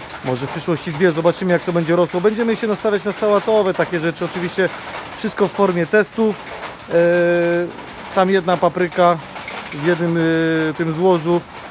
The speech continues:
Tutaj zaraz się biorę za to przed tre-, dzisiaj powiem wam szczerze, że nie wiem, jak z treningiem będzie, czy się wyrobię, czy nie. Może zrobię jakiś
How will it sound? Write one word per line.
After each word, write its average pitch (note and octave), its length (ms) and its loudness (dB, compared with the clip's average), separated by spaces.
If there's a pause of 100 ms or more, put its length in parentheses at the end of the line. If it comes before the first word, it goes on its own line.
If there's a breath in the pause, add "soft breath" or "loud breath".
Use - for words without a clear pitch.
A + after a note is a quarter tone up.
(1000)
Tutaj F3 220 2
zaraz E3 320 2
się F3 100 0
biorę E3+ 260 4
za D#3 160 2
to D#3+ 140 -2
przed - 240 -4
tre-, F3+ 160 0 (120)
dzisiaj G#3+ 180 2
powiem G#3 320 4
wam G3+ 120 0
szczerze, G#3 300 2
że F3+ 160 2 (580)
nie F#3+ 160 4
wiem, F#3 100 4
jak F3 180 2
z - 40 -16
treningiem F3+ 500 2
będzie, F#3 260 0
czy D#3+ 60 -8
się F#3 160 0
wyrobię, F3+ 440 4
czy E3+ 160 -8
nie. F3+ 320 2 (160)
Może E3 280 0
zrobię E3+ 240 0
jakiś E3+ 220 -2